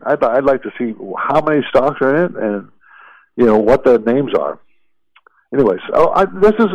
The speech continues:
I, I have a, a short list of dividend paying E T Fs that I like. Uh, I think this one is on it, so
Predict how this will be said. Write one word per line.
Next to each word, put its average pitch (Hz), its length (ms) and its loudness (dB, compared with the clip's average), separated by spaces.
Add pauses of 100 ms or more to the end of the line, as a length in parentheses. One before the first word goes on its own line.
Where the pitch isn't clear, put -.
(520)
I, 196 240 2
I 190 160 4
have 196 260 2
a, 113 380 0
a 110 40 -2 (120)
short 160 240 -2
list 160 180 0
of 113 200 0 (260)
dividend 127 320 -2
paying 139 280 2
E 127 120 0 (120)
T 120 140 0
Fs 131 260 0
that 104 100 2
I 101 160 0
like. 117 340 2 (640)
Uh, 104 240 2 (400)
I 107 140 -6
think 180 280 -2
this 143 220 2
one 131 180 2
is 110 140 2
on 110 260 0
it, - 140 -16 (640)
so 104 180 2